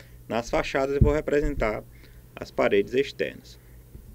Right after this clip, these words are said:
Planta de cobertura. Então, a planta de cobertura é a vista superior. Então, nós tratamos aqui da vista frontal, vista laterais e vista posterior.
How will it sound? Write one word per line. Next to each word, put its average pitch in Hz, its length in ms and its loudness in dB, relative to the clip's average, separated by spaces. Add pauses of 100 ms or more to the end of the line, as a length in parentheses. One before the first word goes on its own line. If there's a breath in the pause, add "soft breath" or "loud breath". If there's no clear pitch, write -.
(1700 loud breath)
Planta 180 260 6
de 180 80 4
cobertura. 180 560 6
Então, 117 180 -2
a 135 80 0
planta - 280 0
de 180 80 -8
cobertura 139 560 4
é 139 40 4
a 131 80 4
vista 156 380 0
superior. 202 800 6 (120)
Então, 95 140 -4
nós 101 180 -4
tratamos 107 480 -2
aqui 92 240 -4
da 85 120 -4
vista 123 320 -2
frontal, 107 600 -2
vista 139 280 -2
laterais 104 520 0
e 87 60 -6
vista 104 260 -6
posterior. 120 640 0